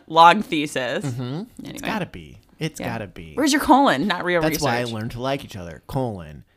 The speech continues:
Speaker 2: a look into the history of popular research articles about relationships, et cetera.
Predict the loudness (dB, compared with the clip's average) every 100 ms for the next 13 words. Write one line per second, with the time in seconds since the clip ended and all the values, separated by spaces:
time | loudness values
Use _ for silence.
0 | _ _ -18 -16 -14 -8 -8 -10 -16 -16
1 | -18 -14 -14 -12 -12 -12 -14 -20 _ -14
2 | -14 -12 -14 -12 -12 -12 -14 -10 -8 -8
3 | -10 -8 -8 -8 -8 -8 -8 -10 -14 -14
4 | -12 -14 -14 -16 -14 -16 -16 -20 _ _
5 | _ _ _ -16 -14 -14 -16 -18 -20